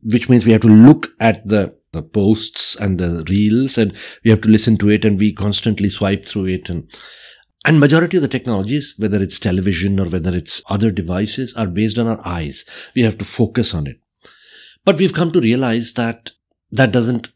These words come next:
really save us any time, or that doesn't really make our life any beautiful, or that doesn't help us in focus on off-screen aspects of our life, right? Because of my technology, am I able to spend more time with my family? Which used to be the case earlier.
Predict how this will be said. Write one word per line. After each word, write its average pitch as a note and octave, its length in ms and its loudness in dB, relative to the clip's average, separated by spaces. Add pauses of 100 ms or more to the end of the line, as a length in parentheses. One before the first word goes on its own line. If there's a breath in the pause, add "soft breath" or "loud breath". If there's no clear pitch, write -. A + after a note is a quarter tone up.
(140)
really G#2 380 2
save F#2+ 240 0
us G2 160 -2
any F#2 200 -2
time, E2 240 -4 (140)
or G2+ 100 -4
that F2+ 220 0
doesn't G2 240 -2
really G2 160 0
make F#2+ 220 -4
our F2+ 120 -6
life F2 260 -8
any F2 140 -6
beautiful, D2+ 420 -6
or F#2+ 80 -4
that G2 240 0
doesn't A2 360 0 (540 loud breath)
help D#3+ 400 2
us G#2+ 220 -2
in A#2 180 -2
focus - 580 -2
on G#2+ 380 -4
off-screen C3 840 0
aspects A2 520 -6
of F#2 160 -10
our F2+ 160 -6
life, C#2+ 360 -12 (280)
right? G2 220 -8 (760 loud breath)
Because D3 400 2
of - 160 -2
my B2 200 0
technology, G2+ 680 0
am F#2+ 140 2
I A#2 100 2
able A2+ 220 -2
to A2 100 -8
spend G2+ 300 -6
more G2+ 140 -6
time F#2+ 260 -8
with A2 140 -12
my A2 120 -10
family? B2 600 -6 (400 soft breath)
Which D#3 240 4
used F3+ 460 0
to D#3 80 -2
be B2+ 160 0
the A2 120 0
case - 640 -6
earlier. G#2+ 360 2